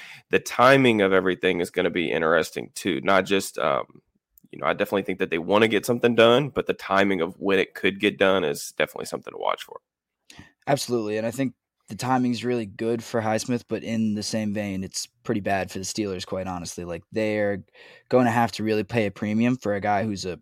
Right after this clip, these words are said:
Speaker 2: premium player at his position. Um, this is a guy who was number six in the league in sacks last year, and you look in that stratosphere of player, you know, the guys who, who were up there in, in double-digit sacks and even, like, you know, more than twelve or thirteen. It's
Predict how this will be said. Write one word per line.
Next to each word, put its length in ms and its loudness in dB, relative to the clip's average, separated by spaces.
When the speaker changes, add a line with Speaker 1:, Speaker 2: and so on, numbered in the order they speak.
Speaker 2:
premium 400 -4
player 300 -2
at 60 -4
his 120 -8
position. 680 -8
Um, 180 -8
this 100 -8
is 60 -6
a 40 -6
guy 140 2
who 60 0
was 140 -6
number 160 -6
six 340 -4
in 80 -6
the 80 -4
league 220 -4
in 80 -6
sacks 400 -2
last 280 -2
year, 300 -2
and 460 -8
you 160 4
look 160 6
in 80 6
that 220 6
stratosphere 720 4
of 100 -2
player, 460 2
you 140 -6
know, 120 -2
the 100 -2
guys 340 0
who, 320 -4
who 180 -6
were 180 -4
up 180 -6
there 220 2
in, 240 -8
in 280 -8
double-digit 520 -4
sacks 320 0
and 80 -4
even, 300 -2
like, 240 -6
you 140 -4
know, 100 -4
more 200 -2
than 120 -6
twelve 280 -2
or 80 -6
thirteen. 640 -2
It's 320 -8